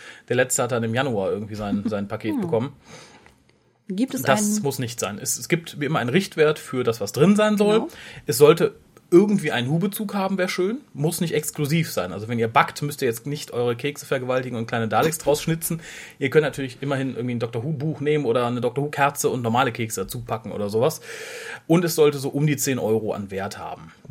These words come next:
Speaker 1: Jemand fragte, mit oder ohne Versand, ist so ein bisschen euch überlassen. Ähm, dieses Jahr ist bisher noch niemand dabei. Wir hatten letztes Jahr ein paar Leute, zwei oder drei, die waren aus der Schweiz. Da habe ich dann, äh, geguckt, dass ich möglichst die Schweizer zusammenpack.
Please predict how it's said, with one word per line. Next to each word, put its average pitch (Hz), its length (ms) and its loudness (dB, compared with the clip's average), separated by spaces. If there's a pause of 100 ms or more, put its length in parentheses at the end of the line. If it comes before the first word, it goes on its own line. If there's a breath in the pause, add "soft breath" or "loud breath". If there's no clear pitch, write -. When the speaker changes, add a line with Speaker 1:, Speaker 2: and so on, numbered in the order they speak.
(140)
Speaker 1:
Jemand 139 240 -2
fragte, 143 380 0
mit 190 220 4
oder 135 220 2
ohne 190 240 0
Versand, 165 480 0 (400 loud breath)
ist 185 220 4
so 175 80 6
ein 147 100 2
bisschen 156 420 0
euch 196 260 8
überlassen. 165 680 4
Ähm, 127 480 0 (100)
dieses 202 300 0
Jahr 165 160 6
ist 120 140 -2
bisher 135 200 -2
noch 120 100 0
niemand 196 260 0
dabei. 156 240 4
Wir 135 60 4
hatten 123 140 -2
letztes 117 300 0
Jahr 139 240 4
ein 131 140 -4
paar 139 160 0
Leute, 131 280 2
zwei 120 180 -2
oder 123 100 2
drei, 117 140 2
die 113 100 -2
waren 110 160 -2
aus 98 160 -8
der 87 120 -4
Schweiz. 170 600 4 (880 loud breath)
Da 123 220 2
habe 190 160 6
ich 208 120 -4
dann, 185 340 4
äh, 160 200 4 (160)
geguckt, 139 320 -2
dass 139 140 0
ich 131 140 -8
möglichst 143 340 -4
die 120 60 -6
Schweizer 156 380 2
zusammenpack. 175 680 2